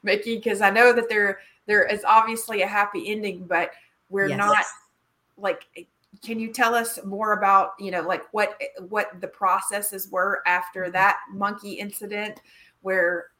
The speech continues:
Speaker 1: they're trying to, you know, tell us what you remember, you know,
Speaker 2: Sure.
Speaker 1: after that? 'Cause, I mean, y-, you, you were here for a total of seven months, correct?
Speaker 2: Yes. Yes.
Speaker 1: Okay.
Speaker 2: Mm-hmm. I was in for seven months. Every day looks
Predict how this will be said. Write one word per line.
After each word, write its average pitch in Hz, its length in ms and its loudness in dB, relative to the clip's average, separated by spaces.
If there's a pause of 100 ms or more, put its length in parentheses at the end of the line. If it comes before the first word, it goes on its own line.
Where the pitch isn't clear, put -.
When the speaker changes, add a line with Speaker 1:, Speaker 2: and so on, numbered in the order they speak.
(140)
Speaker 1:
they're 185 200 -4
trying 190 360 -4
to, 180 320 -2 (100)
you 185 100 -10
know, 156 240 -6 (680)
tell 208 180 -4
us 202 140 -8
what 202 160 -6
you 185 100 -8
remember, 180 720 -4 (200)
you 185 100 -8
know, 165 120 -2
Speaker 2:
Sure. 151 140 -8 (300)
Speaker 1:
after 185 320 -2
that? 170 340 0
'Cause, 190 100 -14
I 190 40 -4
mean, 190 140 -6 (240)
y-, 196 180 -10
you, 254 300 -2
you 247 160 -2
were 294 100 0
here 277 220 2
for 247 160 -2
a - 80 -6
total 240 320 0
of - 100 -8
seven 208 480 -2
months, - 420 -6
correct? 190 380 0
Speaker 2:
Yes. - 220 -10 (220)
Yes. - 380 -8
Speaker 1:
Okay. 165 100 -14 (520)
Speaker 2:
Mm-hmm. 156 200 -10 (340)
I 190 80 6
was 185 140 0
in 202 140 0
for 202 100 -8
seven 185 360 2
months. 156 320 -2 (380)
Every 220 380 4
day 202 500 4 (180)
looks 185 380 -2